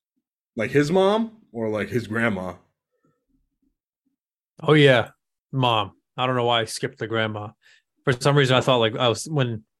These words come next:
Speaker 2: the wife, I was picturing
Speaker 1: Being the
Speaker 2: mom
Speaker 1: mom.
Speaker 2: for some reason.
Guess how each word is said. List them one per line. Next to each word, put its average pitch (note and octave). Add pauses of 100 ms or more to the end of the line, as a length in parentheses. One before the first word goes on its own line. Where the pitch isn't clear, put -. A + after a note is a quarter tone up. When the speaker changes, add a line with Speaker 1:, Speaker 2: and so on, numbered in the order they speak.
(120)
Speaker 2:
the B2
wife, C#3
I A#2
was -
picturing A2 (1200)
Speaker 1:
Being G2+
the F#2+
Speaker 2:
mom F#2+
Speaker 1:
mom. G2+
Speaker 2:
for B2
some G#2
reason. G#2